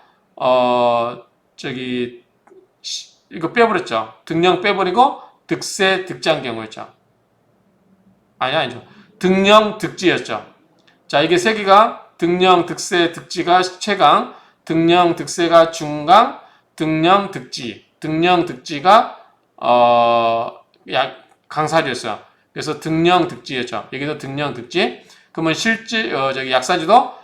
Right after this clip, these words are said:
신령, 실지겠죠. 똑같은 구조네요. 지금 보면 이렇게 됐습니다. 그다음에 스-, 이제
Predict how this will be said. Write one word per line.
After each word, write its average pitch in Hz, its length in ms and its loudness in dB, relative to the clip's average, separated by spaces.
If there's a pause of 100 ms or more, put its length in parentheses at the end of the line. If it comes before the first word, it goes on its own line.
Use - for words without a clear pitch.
(120)
신령, 208 560 0
실지겠죠. 180 640 -8 (400)
똑같은 170 440 -4
구조네요. 120 340 -8
지금 113 240 -8
보면 123 500 -2 (480)
이렇게 127 200 -8
됐습니다. 123 600 -4 (320)
그다음에 143 240 -6
스-, 143 220 -12
이제 151 280 -2